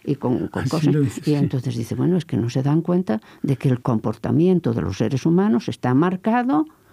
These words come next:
Speaker 1: por toda una de las serie de procesos que no son el presente, sino que viene, y claro, eso lo analiza él muy bien en el proceso de la civilización.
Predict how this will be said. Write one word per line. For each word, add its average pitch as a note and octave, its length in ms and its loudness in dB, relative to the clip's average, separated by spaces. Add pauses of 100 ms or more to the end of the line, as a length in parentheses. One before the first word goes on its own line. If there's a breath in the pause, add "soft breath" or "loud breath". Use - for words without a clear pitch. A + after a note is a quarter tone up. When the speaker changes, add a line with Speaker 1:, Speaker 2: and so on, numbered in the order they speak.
(140 soft breath)
Speaker 1:
por C#3+ 140 -2
toda F3 240 0
una A#3+ 200 4
de A#3+ 80 2
las A#3 220 -2
serie A3 240 0
de A#3+ 80 0
procesos - 560 -4 (240 loud breath)
que A3+ 100 0
no A#3+ 160 2
son C4 200 2
el C#3+ 100 2
presente, G3 600 0
sino E3+ 340 0
que F3+ 80 -2
viene, F3+ 220 2
y C#3+ 40 -2
claro, E3+ 260 -2
eso D#3 180 -2
lo D#3 100 2
analiza F3 420 0
él G3 80 2
muy G3 160 4
bien F#3 220 2
en A#3+ 100 4
el D#3+ 100 0
proceso F3+ 440 -4
de G3+ 80 -2
la C3 160 0
civilización. - 880 -2